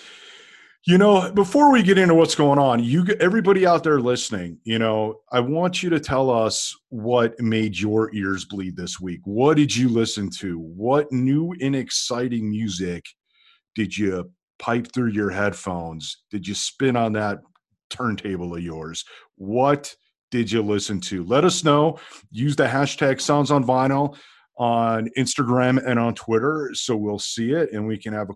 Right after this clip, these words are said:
cool conversation. And you never know, man, we might bring that stuff onto the, the show, on upcoming shows, 'cause we're gonna really try to make this more of a community-oriented podcast.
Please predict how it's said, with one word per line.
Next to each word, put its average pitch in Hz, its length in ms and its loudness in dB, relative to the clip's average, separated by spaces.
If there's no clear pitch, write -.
cool 113 120 -10
conversation. 117 760 -8
And 120 100 -4
you 120 140 -2
never 160 180 0
know, 180 140 -2
man, 113 200 -2
we 120 100 -2
might 123 200 -4
bring 131 220 -4
that 123 180 -6
stuff 127 340 -6
onto 123 320 -6
the, 104 320 -2
the 117 60 -2
show, 101 600 -8
on 101 220 -8
upcoming 123 460 -8
shows, 78 460 -12
'cause 92 200 -14
we're 101 140 -10
gonna 127 200 -6
really 180 300 -2
try 151 240 -4
to 143 80 0
make 139 220 -2
this - 260 -10
more 123 340 -4
of 104 140 -14
a 107 60 -10
community-oriented 104 1200 -4
podcast. 87 600 -12